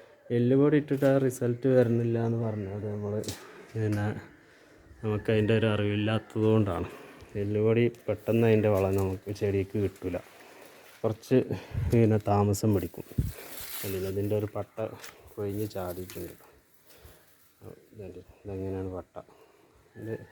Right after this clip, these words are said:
നല്ല ഭംഗിയാണ് ഇത് കാണാൻ. ഇത് നിലത്ത് പിന്നെ വെച്ചിട്ടുണ്ടെങ്കിൽ ഇത് ഓവറായിട്ടാണ് വളർന്നു കേട്ടോ. നിലത്ത് വെച്ചാൽ ഉള്ളൊരു പ്രശ്നം അതാണ്. പിന്നെ അതുപോലെ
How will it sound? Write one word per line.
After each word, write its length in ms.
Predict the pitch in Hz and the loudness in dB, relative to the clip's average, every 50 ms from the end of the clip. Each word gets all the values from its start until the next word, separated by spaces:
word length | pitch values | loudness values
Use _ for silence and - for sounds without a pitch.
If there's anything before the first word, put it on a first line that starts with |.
| - - - - 113 | -20 -20 -16 -12 -10
നല്ല 240 | 107 107 117 127 123 127 | -8 -6 -4 -4 -4 -4
ഭംഗിയാണ് 400 | 131 120 113 110 110 113 107 104 104 101 | -4 -4 -4 -4 -4 -4 -4 -6 -6 -8
ഇത് 80 | 98 98 - | -10 -12 -12
കാണാൻ. 320 | 101 92 95 92 95 98 101 107 - _ _ _ _ _ _ _ _ _ _ _ _ - | -12 -10 -10 -10 -10 -10 -10 -12 -12 _ _ _ _ _ _ _ _ _ _ _ _ -14
ഇത് 100 | 127 127 127 127 123 | -10 -8 -4 -2 -2
നിലത്ത് 380 | 120 120 117 113 - - - 156 151 151 - | -2 -2 -2 -4 -6 -6 -6 -6 -6 -8 -8
പിന്നെ 340 | - 160 143 139 139 139 135 135 127 123 110 107 - - - _ _ _ _ _ _ _ _ _ _ _ _ _ _ _ _ _ _ - 127 | -4 -4 -2 0 0 0 2 2 0 0 -2 -6 -10 -16 -20 _ _ _ _ _ _ _ _ _ _ _ _ _ _ _ _ _ _ -6 -6
വെച്ചിട്ടുണ്ടെങ്കിൽ 580 | 117 107 - 117 113 123 120 117 120 117 113 107 | -4 -4 -2 0 0 2 2 4 4 4 4 4
ഇത് 60 | 110 107 | 4 4
ഓവറായിട്ടാണ് 680 | 107 107 110 110 113 120 123 123 123 110 - 110 104 110 110 101 | 6 6 6 6 6 8 8 8 8 8 6 4 4 4 4 4
വളർന്നു 380 | 98 95 90 90 104 101 98 95 92 | 2 2 0 0 0 2 2 2 0
കേട്ടോ. 220 | 87 - - 95 - - - - - - - - - - - | -2 -4 -6 -10 -10 -10 -16 -18 -18 -18 -18 -18 -18 -14 -10
നിലത്ത് 420 | 107 104 101 95 - - - - 123 117 - - - - 139 | -8 -6 -6 -8 -8 -10 -6 -4 -4 -4 -4 -6 -8 -4 -4
വെച്ചാൽ 400 | 117 101 - - - 104 104 101 113 107 - - | -4 -4 -4 -6 -6 -4 -2 -2 -4 -6 -6 -4
ഉള്ളൊരു 240 | - 117 113 107 110 104 | -2 0 0 0 -2 -2
പ്രശ്നം 340 | 107 104 92 - - - 110 104 | -4 -6 -8 -8 -8 -6 -6 -6
അതാണ്. 240 | 90 90 90 90 85 - - - - - - - - - - - - - | -6 -6 -8 -10 -14 -16 -20 -20 -20 -20 -20 -20 -20 -20 -20 -20 -20 -12
പിന്നെ 160 | - - 123 117 | -4 0 2 2
അതുപോലെ 280 | 113 113 113 113 117 | 4 4 4 4 2